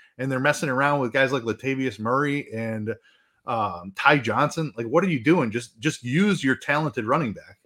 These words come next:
Uh, completely agree with Rich on that. But if we're not gonna see that type of usage, it's really hard to play him in a tough spot against a great Dallas defense. So I, I'm on the fence on Cook. I,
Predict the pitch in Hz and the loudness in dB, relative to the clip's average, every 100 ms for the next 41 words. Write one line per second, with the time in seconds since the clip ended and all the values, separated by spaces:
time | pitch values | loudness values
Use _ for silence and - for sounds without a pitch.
0 | _ 104 101 - 147 - 180 151 139 117 | _ -8 -8 -4 -6 -2 0 2 0 0
1 | 131 113 117 127 - 107 107 104 - _ | 0 0 0 -2 -2 -4 -4 -8 -12 _
2 | _ _ _ _ _ _ _ - 135 143 | _ _ _ _ _ _ _ 0 2 4
3 | 165 170 165 160 - 185 170 139 160 - | 4 4 4 0 0 2 4 4 2 2
4 | 127 185 - 135 120 - 120 160 139 143 | 0 0 0 0 0 -2 0 2 2 2
5 | 165 123 - 170 151 120 117 113 147 135 | 2 0 -2 0 0 0 -2 -2 -2 -4
6 | - 127 127 - 117 131 - 113 123 127 | -2 -2 -2 -4 -6 -6 -8 -6 -4 -2
7 | 123 123 101 - 135 - 87 90 - - | -2 -2 -4 -6 -10 -10 -18 -20 -18 -16
8 | 90 _ _ _ _ _ _ _ _ - | -16 _ _ _ _ _ _ _ _ -2
9 | 143 - 143 143 139 165 202 175 160 156 | -2 4 4 4 4 6 6 4 2 2
10 | 135 117 101 127 104 - 120 | 0 -4 -2 -2 0 -2 -2